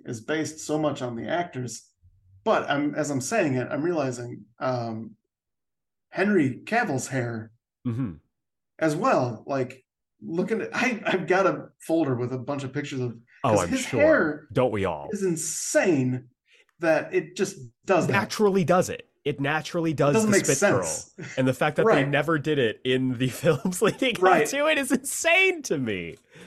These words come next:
Speaker 1: And that's what I mean. Like, you know, the first, um, Man of Steel, his hair is parted on the other side.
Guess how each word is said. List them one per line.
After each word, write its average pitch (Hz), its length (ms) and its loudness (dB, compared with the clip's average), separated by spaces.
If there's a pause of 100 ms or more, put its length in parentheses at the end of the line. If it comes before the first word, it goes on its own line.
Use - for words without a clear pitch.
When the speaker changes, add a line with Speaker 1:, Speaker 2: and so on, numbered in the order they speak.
(260)
Speaker 1:
And 202 140 4
that's 233 160 2
what 254 100 0
I 220 80 2
mean. 240 220 -4
Like, 139 340 -8
you 185 200 -4
know, 160 220 0
the 151 80 -8
first, 190 400 -6
um, 143 460 -2
Man 160 160 -2
of 175 80 -2
Steel, 180 380 -4
his - 400 -6
hair 175 240 0
is 131 80 -6
parted 175 320 -2
on 117 100 -4
the 120 80 -2
other 123 140 -4
side. 160 400 -6